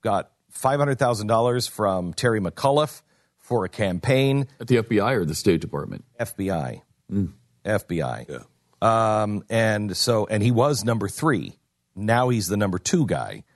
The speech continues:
Speaker 1: Um, he's the guy who was in the meeting that should have gotten the,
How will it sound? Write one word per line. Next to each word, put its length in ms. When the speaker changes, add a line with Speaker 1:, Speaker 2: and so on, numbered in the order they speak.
Speaker 1:
Um, 400
he's 440
the 100
guy 520
who 520
was 300
in 240
the 60
meeting 560
that 140
should 300
have 220
gotten 600
the, 480